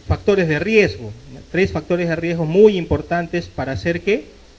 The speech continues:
Para hacer enterocolitis necrotizante. Habitualmente en el, en el lactante o en este caso en, en un paciente pequeño es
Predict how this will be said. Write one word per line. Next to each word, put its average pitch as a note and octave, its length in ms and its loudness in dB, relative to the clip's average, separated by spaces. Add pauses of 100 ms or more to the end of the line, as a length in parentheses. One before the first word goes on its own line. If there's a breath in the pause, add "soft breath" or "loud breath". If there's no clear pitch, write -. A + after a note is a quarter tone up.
(1040)
Para C3 180 -6
hacer E3 300 -2
enterocolitis D3+ 640 0
necrotizante. D3+ 840 0 (320 soft breath)
Habitualmente G#3 840 4
en G#3 120 2
el, F#3 240 0 (100)
en E3 380 0
el D#3 120 0
lactante G3+ 500 0
o D#3+ 200 6
en D3+ 100 -2
este F3+ 240 -4
caso F#3+ 300 0
en, D#3 240 -4
en D3+ 80 0
un F#3 100 -2
paciente F#3+ 380 0
pequeño F#3 440 0
es F3+ 120 0